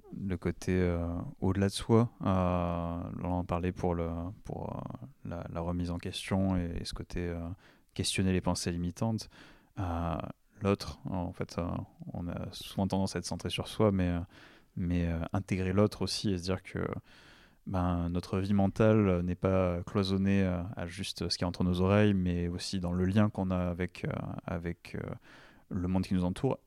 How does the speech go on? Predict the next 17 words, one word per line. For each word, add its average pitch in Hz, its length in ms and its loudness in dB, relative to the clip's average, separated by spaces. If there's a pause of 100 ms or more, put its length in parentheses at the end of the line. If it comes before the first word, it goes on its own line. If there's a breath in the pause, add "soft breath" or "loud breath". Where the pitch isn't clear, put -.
et 110 120 6
en 104 140 8
particulier 101 760 4
avec, 90 400 2
euh, 95 60 2 (140)
les 92 120 0
personnes - 280 2
qui - 100 -16
comptent - 220 2
pour 90 180 6
nous. 123 160 8 (800 loud breath)
Ça, 101 500 2 (140)
euh, 87 340 2
réaliser 90 360 2
ça, 110 280 2
c'est, 90 360 -2
euh, 87 260 0